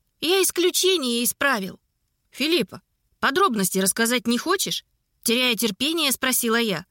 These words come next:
«Хочу, но у меня разряжается магафон», затараторила Фил. «Всё, что ты заказала, в ближайший час пришлю. Камни жду. Пока-пока».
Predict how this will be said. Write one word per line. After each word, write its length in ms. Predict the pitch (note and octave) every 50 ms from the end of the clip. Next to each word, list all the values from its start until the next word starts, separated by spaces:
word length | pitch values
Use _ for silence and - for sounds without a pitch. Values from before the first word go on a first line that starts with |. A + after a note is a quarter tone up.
| _ _ _ _ _ _ _ _
«Хочу, 480 | - - F#4+ G4+ - - A4+ G#4 E4+ C4
но 160 | A#3 A#3+ C4
у 40 | D4+
меня 220 | E4+ F#4 G4+ G#4+
разряжается 640 | G#4+ G4+ F#4+ G4 G4 F#4 F#4 G#4 G#4 G4 - G4 G4+
магафон», 640 | F#4+ G4+ E4+ G#4+ G#4+ - - E4 C#4 A#3 F3+ - - - - - _ - G#3+
затараторила 580 | A#3 A#3 C4+ C4+ C4 C#4 B3+ A3+ A3 A#3 B3+
Фил. 340 | A#3+ - A#3+ G#3+ F#3+ - - _ - - - _
«Всё, 260 | - - - G4 A4
что 160 | G4+ - F4 C4+
ты 120 | E4 E4+
заказала, 540 | D4 D#4+ - D#4+ D#4+ D4+ F4 G#4+ A4 F#4+ D4+
в 80 | A#3
ближайший 560 | A3 C4 C#4+ D4 C4+ E4 E4+ D#4 - D#4+ D#4 C4
час 220 | - G4 G#4+ -
пришлю. 480 | - F4 D4+ - - A#3+ B3 B3 A#3+ - - - _ -
Камни 420 | - A#3+ B3 C#4+ E4 F#4+ A4+ A4 E4
жду. 280 | A#3+ G#3 C4 C#4 C4 _ _ _ -
Пока-пока». 560 | A#4 - - A#4 - A#4+ - - A#3 F3+